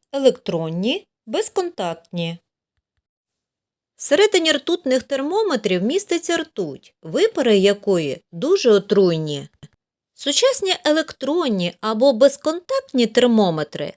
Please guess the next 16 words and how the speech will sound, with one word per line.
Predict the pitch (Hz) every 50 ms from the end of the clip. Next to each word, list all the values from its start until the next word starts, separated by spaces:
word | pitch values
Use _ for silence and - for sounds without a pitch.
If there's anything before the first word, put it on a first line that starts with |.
| _ _
набагато | - 214 233 240 220 214 214 208 202 226 311 403 427 - 403 359
безпечніші. | 392 392 381 - - - 294 247 202 175 - - - 170 151 - - - - 131 131 - _ _ _ _ _ _ _ _ _ _ _ _ _ _ _ _ _ _ _ _ _ _
Отже, | - 359 349 294 - 175 175 165 - - _ -
якщо | 262 302 339 - - - 480 466
у |
вас | 403 339 294 262
вдома | 247 254 233 233 330 381 359 294 254 240
ртутний | 226 220 - - 320 339 349 349 _ - 220 202 180
термометр, | - - 185 180 180 190 247 349 440 427 392 330 311 311 - 285 285 285 _ _ _ _ _
обережно | - 277 226 226 277 302 370 466 494 - - 359 349 311
збийте | 277 254 240 302 330 339 339 - 294 277
сріблястий | - - 214 208 190 202 220 269 359 - - - 415 403
стовпчик | - - - - 240 226 - - - 208 175 165
до | 151 175 170
нижньої | 170 170 185 233 285 - 330 311 294 262 233
позначки. | 214 - 170 160 156 147 151 147 - - - - - - 143 143